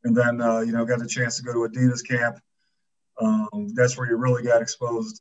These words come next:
And everybody, everybody was there. You got the exposure. Um, by s-, going into senior year, le-, there's an up-and-comer named LeBron James, who was already as a sophomore, Mister Ohio basketball.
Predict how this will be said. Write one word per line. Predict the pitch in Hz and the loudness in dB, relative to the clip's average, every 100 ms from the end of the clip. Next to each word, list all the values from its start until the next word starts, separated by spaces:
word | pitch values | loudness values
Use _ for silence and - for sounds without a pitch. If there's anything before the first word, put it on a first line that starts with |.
| _ 120 | _ -2
And | |
everybody, | 127 123 120 123 | 2 2 2 2
everybody | 131 123 117 | 2 0 0
was | 117 110 | -2 -2
there. | 117 113 113 | -2 -2 -2
You | 127 - 123 | -6 -6 -8
got | 123 | -8
the | |
exposure. | 113 - 117 113 113 110 _ _ _ _ _ - | -8 -6 -4 -2 -2 -8 _ _ _ _ _ -4
Um, | 113 110 107 | 2 2 4
by | 117 | 6
s-, | 113 - | 4 2
going | 135 127 | 4 8
into | 127 120 | 8 6
senior | 139 131 123 | 0 2 2
year, | 120 120 | 2 -4
le-, | 120 120 | -6 -8
there's | 120 120 | -6 0
an | 123 | 0
up-and-comer | 127 113 123 120 | -2 -4 -4 -4
named | 120 117 | -6 -6
LeBron | 113 120 120 117 | -4 0 0 -2
James, | 123 123 120 - _ _ _ _ _ - | -4 -4 -8 -12 _ _ _ _ _ -2
who | 113 | 0
was | 120 | 6
already | 120 120 | 4 4
as | 120 110 | -2 -4
a | |
sophomore, | - 120 117 120 117 | 0 2 2 2 0
Mister | 117 - 120 | 0 -2 -2
Ohio | 113 117 117 | 0 2 2
basketball. | 117 117 113 120 120 113 110 | 2 2 0 -6 0 0 0